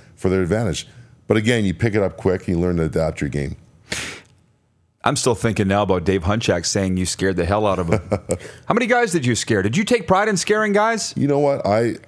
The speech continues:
Speaker 1: like every athlete, I just wanted to win and be the best I could. I just had that desire to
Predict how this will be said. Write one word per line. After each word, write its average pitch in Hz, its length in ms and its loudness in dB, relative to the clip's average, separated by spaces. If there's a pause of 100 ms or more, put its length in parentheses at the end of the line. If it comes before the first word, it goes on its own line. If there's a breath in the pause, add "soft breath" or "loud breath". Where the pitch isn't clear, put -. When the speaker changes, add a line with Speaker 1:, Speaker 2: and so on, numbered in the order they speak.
(160)
Speaker 1:
like 120 260 2
every 98 320 2
athlete, 87 320 0
I 87 100 2
just 95 240 -2
wanted 76 200 -2
to 67 80 -2
win 82 260 0
and 80 80 0
be 80 80 0
the 71 100 -2
best 80 280 -2
I 71 80 -2
could. 82 260 0
I 87 80 2
just 92 140 -2
had 95 220 2
that 85 120 0
desire 80 400 0
to 76 220 -2